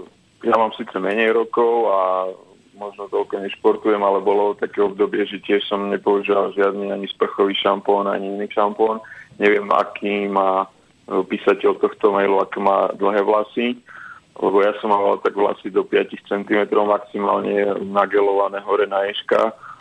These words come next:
a proste tiež som nepoužíval žiaden šampón, stačila teplá voda a proste som to absolútne neriešil. Čiže ako súhlasím s ním, pokiaľ má takúto osobnú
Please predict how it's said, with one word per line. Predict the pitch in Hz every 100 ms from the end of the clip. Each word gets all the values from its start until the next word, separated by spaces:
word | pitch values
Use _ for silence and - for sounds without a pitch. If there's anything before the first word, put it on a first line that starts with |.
| -
a | - 92 90 92 - 117
proste | 98 101 - 101
tiež | 104 -
som | -
nepoužíval | 98 98 104 98 101 95
žiaden | 98 101
šampón, | 98 101 101 104
stačila | 104 110 - 104 98
teplá | - - - 101
voda | 98 98 104 101 98 - - -
a | 101
proste | - 98 - 117
som | 101 101
to | -
absolútne | - - - 101 - 101 98
neriešil. | 95 95 - - - _ - - -
Čiže | - 104 113 110
ako | - -
súhlasím | 117 120 110 110
s | 104
ním, | 113 107
pokiaľ | 110 101 110
má | 104 107
takúto | 104 - 104 104 104
osobnú | - 104 107